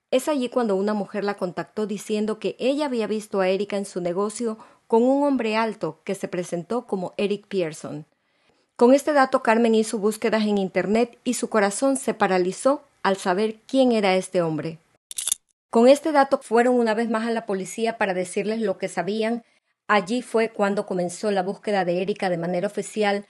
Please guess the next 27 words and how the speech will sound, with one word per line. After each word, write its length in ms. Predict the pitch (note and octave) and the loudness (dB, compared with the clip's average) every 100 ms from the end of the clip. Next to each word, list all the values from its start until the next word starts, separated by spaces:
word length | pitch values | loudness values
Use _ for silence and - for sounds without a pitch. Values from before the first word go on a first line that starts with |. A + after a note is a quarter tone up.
| _ | _
porque 420 | A#3+ A#3+ - B3 | 4 4 4 0
Carmen 480 | A3 B3+ B3+ C4+ B3 | 4 2 4 0 0
les 160 | G#3+ F#3+ | 0 0
dio 160 | G#3+ | -2
todos 320 | G#3+ B3 C4 C#4 | 0 2 2 2
los 160 | A#3+ | 0
datos 460 | G3 G#3 - A#3 F#3 | 2 0 2 -4 -2
de 100 | G3+ | -2
lo 140 | G3 | -2
que 120 | G3 | -2
encontraron 680 | F#3+ F3+ F3+ F3 G3+ G3+ G#3+ | -4 -2 -2 2 2 2 0
en 60 | F#3+ | -2
la 100 | E3+ | -2
prensa 320 | F#3+ F#3+ G3+ | -2 -2 -2
digital 480 | G#3 G3+ G3+ G3+ F#3+ | -4 -4 -4 -2 -2
acerca 440 | G#3 - F3+ E3 G3 | -6 -6 -6 -2 -2
de 80 | |
esta 240 | F#3+ - G3+ | -2 -4 -6
persona 460 | F#3+ E3+ G3 G3 | -8 -4 -2 -2
con 120 | G3+ F#3 | -4 -4
la 80 | |
que 120 | D#3+ F3 | -4 -8
su 180 | F3+ | -6
hija 200 | F3+ G#3+ | -4 -4
se 140 | G#3+ G3 | -4 -4
había 240 | G3 G3+ | -2 -2
ido 320 | G3+ A#3 A#3 | -2 -2 -4